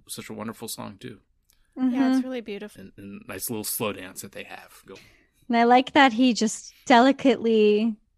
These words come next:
Speaker 3: takes his fingers and presses them on her forehead.
Speaker 1: Yeah.
Speaker 3: <laughs>
Speaker 1: Yeah, the
Speaker 2: Yeah.
Speaker 1: amazing callback to
Speaker 2: Exactly.
Speaker 3: Yeah.
Speaker 1: the, the second
Speaker 3: Oh,
Speaker 1: time
Speaker 3: yeah.
Speaker 1: they met. <laughs>
Speaker 3: A hundred
Speaker 2: Yes.
Speaker 3: percent.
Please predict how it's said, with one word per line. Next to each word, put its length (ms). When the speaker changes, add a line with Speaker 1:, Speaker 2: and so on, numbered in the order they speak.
Speaker 3:
takes 360
his 240
fingers 480
and 180
presses 400
them 200
on 160
her 180
forehead. 580
Speaker 1:
Yeah. 100
Speaker 3:
<laughs> 280
Speaker 1:
Yeah, 120
the 200
Speaker 2:
Yeah. 80
Speaker 1:
amazing 300
callback 520
to 200
Speaker 2:
Exactly. 480
Speaker 3:
Yeah. 460
Speaker 1:
the, 40
the 220
second 220
Speaker 3:
Oh, 20
Speaker 1:
time 240
Speaker 3:
yeah. 220
Speaker 1:
they 60
met. 180
<laughs> 100
Speaker 3:
A 160
hundred 280
Speaker 2:
Yes. 80
Speaker 3:
percent. 600